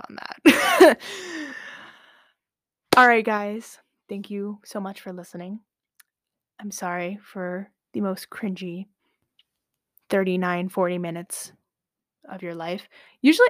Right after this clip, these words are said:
uh, for some reason, that one episode was, like, twenty-six, twenty-seven minutes. I really don't know how to make a podcast less than thirty minutes now. I need to stop. Sometimes you need to stop talking.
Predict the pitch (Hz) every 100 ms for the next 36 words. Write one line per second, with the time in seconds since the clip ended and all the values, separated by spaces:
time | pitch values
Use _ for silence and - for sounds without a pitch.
0 | - - 302 415 508 349 240 277 370 240
1 | 254 302 320 269 220 196 - - 208 208
2 | 214 - 190 - - 202 196 185 190 160
3 | 180 - 233 214 269 330 254 208 185 196
4 | 196 175 175 165 180 - 69 - - _
5 | _ - 165 - 185 175 185 247 311 -
6 | - - - _ _ _ _ - 247 302
7 | - 92 - - 311 320 - 226 185 -
8 | - - - -